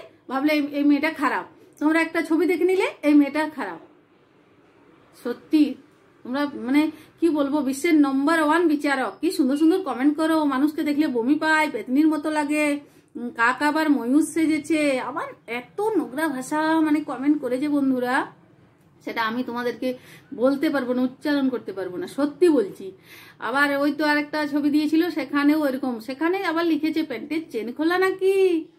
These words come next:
আহা হা, কি খুশি না? এই কমেন্টটা করে খুব খুশি হয়ে গেছো।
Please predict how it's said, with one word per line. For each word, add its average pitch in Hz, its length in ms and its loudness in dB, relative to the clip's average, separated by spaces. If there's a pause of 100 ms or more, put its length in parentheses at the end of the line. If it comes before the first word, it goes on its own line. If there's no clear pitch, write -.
(160)
আহা 285 420 0
হা, 262 320 0
কি 370 80 -2 (140)
খুশি 302 300 2
না? 330 180 4 (160)
এই 294 120 -4
কমেন্টটা 311 340 2
করে 381 300 -4
খুব 392 220 2 (120)
খুশি 370 280 0
হয়ে 247 140 -2
গেছো। 196 380 -8